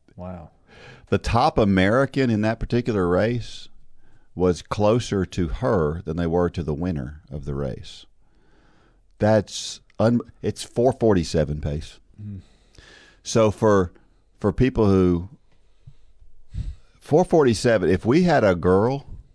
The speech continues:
Speaker 2: who could run four forty-seven on my team, she could potentially be, uh,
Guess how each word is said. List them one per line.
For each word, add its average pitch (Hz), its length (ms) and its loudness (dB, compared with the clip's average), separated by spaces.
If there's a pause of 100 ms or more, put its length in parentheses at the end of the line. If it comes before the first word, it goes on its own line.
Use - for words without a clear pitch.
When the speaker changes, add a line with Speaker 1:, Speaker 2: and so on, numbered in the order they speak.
(480)
Speaker 2:
who 104 160 0
could 92 280 2
run 95 340 2
four 104 200 0
forty-seven 80 920 -2 (840)
on 90 160 0
my 90 180 2
team, 104 560 -2 (440)
she - 240 -8
could - 200 0
potentially 92 760 0
be, 78 460 -2 (1040)
uh, 80 120 -6